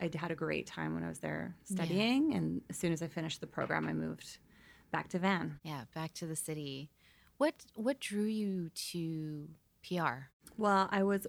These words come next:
Speaker 1: working in a really cool restaurant at the time 'cause I'd finished school and I was trying to figure out what was next. And the restaurant had a publicist, and she would come in for dinner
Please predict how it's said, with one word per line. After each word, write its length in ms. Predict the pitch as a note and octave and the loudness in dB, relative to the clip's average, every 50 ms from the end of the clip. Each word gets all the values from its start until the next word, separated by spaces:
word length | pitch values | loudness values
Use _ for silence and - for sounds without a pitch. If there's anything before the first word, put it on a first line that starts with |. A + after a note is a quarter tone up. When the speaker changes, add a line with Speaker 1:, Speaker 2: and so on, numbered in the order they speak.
| - | -6
Speaker 1:
working 640 | - F#3+ F3+ F#3 F#3+ F#3 F#3 - A#3+ B3 C4 C#4 C#4+ | -6 -4 0 2 2 0 0 0 2 4 4 4 4
in 580 | - G3 F#3+ F#3 F#3 F3+ F3+ F3 F3 F3 F3+ F3+ - | 4 4 6 6 6 6 4 2 2 2 0 0 0
a 60 | F3+ | -2
really 340 | F3 F3 E3+ E3 D#3+ E3+ F#3 | 0 0 0 0 0 -2 -2
cool 300 | - - - A3+ A#3 B3 | -4 -4 0 0 0 2
restaurant 640 | A#3 F#3+ E3+ - - - - E3+ E3 D#3+ D#3+ E3 - - | 2 0 0 -2 -4 -4 -2 -2 0 0 0 -2 -4 -6
at 100 | - - | -10 -10
the 60 | F3 | -10
time 680 | - - - E3+ D#3+ D#3+ D#3+ D#3 D#3 E3 F3 G3 A3+ | -10 -6 -4 -2 -2 0 0 0 0 0 2 0 0
'cause 120 | A#3 - - | 0 -2 -4
I'd 140 | E3+ E3 | -4 -4
finished 380 | - - - F3+ E3+ F#3 F#3 - | -4 -2 0 2 2 2 0 -2
school 440 | - - - F#3 F3+ F3 F3+ F3 F3 | -4 2 4 6 6 8 8 6 6
and 100 | F3 E3+ | 4 4
I 40 | D#3+ | 0
was 100 | D#3+ - | -2 -4
trying 280 | - - E3 D#3+ E3 E3+ | -6 -6 -4 -4 -4 -4
to 60 | - | -4
figure 200 | F3+ E3 E3+ E3+ | -4 -2 0 0
out 120 | E3+ D#3 | 0 0
what 160 | C#3+ E3+ - | 0 0 0
was 160 | - E3+ - - | -2 -2 -4 -2
next. 680 | D#3+ E3 E3 D#3+ D#3 D#3+ F3+ G#3 A#3+ - - - - - - - - - - - - - - - | 0 2 2 2 4 2 2 2 0 -4 -10 -16 -18 -20 -20 -20 -20 -20 -20 -20 -20 -16 -2 2
And 400 | G3 F#3 F3+ F3 F3 F3 F3 F3 | 4 6 8 8 8 6 6 6
the 100 | E3+ F3+ | 4 4
restaurant 600 | F3 F#3 F3+ F#3 - - - G3+ G3+ G3+ G3+ G3 | 4 4 2 2 0 0 2 4 4 4 4 2
had 400 | F#3+ - - F#3 F3+ F3 F3 F3 - | -2 -4 -4 -2 -2 -2 -2 -4 -2
a 80 | - F3 | -4 -4
publicist, 880 | - - - G#3 A#3 C4+ C4+ A#3 - F#3 E3 - - - - - - - | -4 -2 0 2 4 4 2 2 0 0 0 0 0 -2 -6 -8 -4 0
and 120 | F#3 F#3 F#3 | 0 0 0
she 180 | - - F#3+ | 2 2 2
would 140 | F#3 G#3+ A3 | 2 2 0
come 200 | - - G#3+ G3 F#3+ | 0 2 4 4 6
in 320 | F3 E3+ E3 E3+ E3 E3 | 4 4 4 2 2 0
for 180 | - - - F3+ | 0 -2 -2 0
dinner 540 | E3+ E3+ D#3+ D3+ C#3+ C#3+ D3 E3+ G#3 B3 | 2 2 0 2 0 0 2 2 2 2